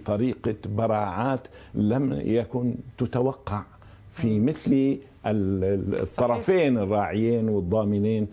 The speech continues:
Speaker 1: كأنها هي عملية، يعني، نسميها بعلم الحديث تدليس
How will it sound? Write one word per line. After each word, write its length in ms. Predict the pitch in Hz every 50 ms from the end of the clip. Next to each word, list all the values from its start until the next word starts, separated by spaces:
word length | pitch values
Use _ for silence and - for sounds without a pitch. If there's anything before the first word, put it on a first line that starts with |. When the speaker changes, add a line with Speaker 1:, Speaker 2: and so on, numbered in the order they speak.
| - - - -
Speaker 1:
كأنها 500 | - 123 113 117 123 110 101 87 92 92
هي 200 | 90 117 117 110
عملية، 720 | 98 87 82 92 98 104 104 104 113 117 110 110 107 104 - -
يعني، 520 | 110 107 87 90 101 107 107 110 120 143 - - - - - -
نسميها 480 | - - - 143 139 143 143 135 131 127
بعلم 440 | 120 123 123 117 110 135 131 123
الحديث 540 | 120 101 - - 107 107 117 113 110 101 - - -
تدليس 1000 | - 113 101 101 98 87 98 107 107 123 127 131 127 120 117 110 107 - -